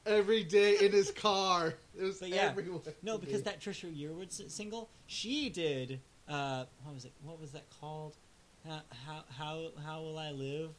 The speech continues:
Speaker 2: Without You?
Speaker 1: Yes.
Speaker 2: Or whatever. So, so she did a version of that song, but so did LeAnn Rimes.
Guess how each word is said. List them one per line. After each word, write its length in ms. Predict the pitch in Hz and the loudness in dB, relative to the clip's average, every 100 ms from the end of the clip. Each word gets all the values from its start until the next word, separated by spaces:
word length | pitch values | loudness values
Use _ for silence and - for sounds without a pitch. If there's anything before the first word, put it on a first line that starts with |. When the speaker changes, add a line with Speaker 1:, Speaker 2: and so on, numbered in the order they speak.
| - | -12
Speaker 2:
Without 480 | 151 151 143 147 - | -10 -8 -8 -10 -10
You? 220 | 175 180 | -10 -8
Speaker 1:
Yes. 160 | 139 135 | -6 -4
Speaker 2:
Or 40 | |
whatever. 300 | 175 185 202 190 - - - - | -4 -4 -6 -10 -20 -20 -20 -12
So, 200 | - 185 175 - | -6 -6 -8 -12
so 240 | - 165 | -8 -6
she 400 | - - 240 311 | -6 -6 -4 -2
did 160 | 269 190 | -2 -2
a 20 | |
version 340 | 156 151 139 | -4 -4 -6
of 60 | 135 | -10
that 140 | 131 | -10
song, 320 | - 120 123 123 | -12 -10 -12 -14
but 140 | 139 - | -12 -8
so 360 | - 160 175 | -8 -6 -6
did 180 | 175 160 | -8 -12
LeAnn 440 | 151 156 147 139 113 | -10 -6 -6 -8 -10
Rimes. 680 | 95 107 135 95 - - - | -14 -12 -12 -14 -16 -16 -16